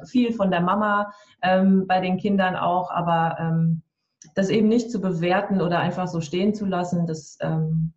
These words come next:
fiel mir wirklich leicht, einfach weil ich die zwei wunderbar finde und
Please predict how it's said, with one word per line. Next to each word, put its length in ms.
fiel 180
mir 180
wirklich 340
leicht, 640
einfach 420
weil 160
ich 100
die 120
zwei 260
wunderbar 380
finde 380
und 360